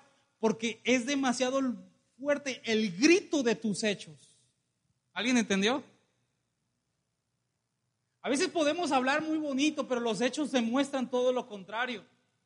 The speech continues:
Y nos hemos conformado con que mientras Dios me bendiga y contra-, pero el Señor te manda a hacer el bien, no cansarte de hacer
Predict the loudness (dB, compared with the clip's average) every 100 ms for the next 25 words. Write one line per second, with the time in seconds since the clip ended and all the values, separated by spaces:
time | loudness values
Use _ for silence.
0 | _ _ _ _ _ -6 0 2 2 2
1 | 0 0 -4 -12 -20 _ _ _ 0 2
2 | 4 4 6 6 6 4 4 2 2 -4
3 | 2 2 4 0 0 0 0 -2 -10 -12
4 | -14 -6 -4 -2 2 2 2 0 -2 0
5 | -2 -4 _ 4 4 4 2 2 2 2
6 | 2 4 4 4 4 4 4 2 0 -4
7 | -6 -4 -4 -4 -4 -4 -2 -2 -2 0
8 | 2 4 2 -4 _